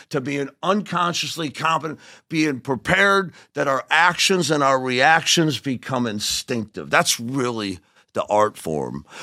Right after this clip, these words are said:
We trust this has been a benefit to you. We hope that you join us again for our next episode. We've got some great stuff coming down. In fact, I'm not even gonna get into it. I just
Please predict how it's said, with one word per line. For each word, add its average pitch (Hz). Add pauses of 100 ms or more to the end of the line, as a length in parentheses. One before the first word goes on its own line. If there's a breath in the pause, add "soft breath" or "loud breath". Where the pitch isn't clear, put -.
(180 loud breath)
We 131
trust 202
this 175
has 120
been 170
a 147
benefit 151
to 151
you. 139
We 143
hope 208
that 175
you 139
join 180
us -
again 143
for 165
our 139
next 180
episode. 202 (220 loud breath)
We've 240
got 262
some 214
great 180
stuff 170
coming 147
down. 139
In 135
fact, 151
I'm 185
not 180
even 139
gonna 117 (300 loud breath)
get -
into 156
it. 139
I 135
just 139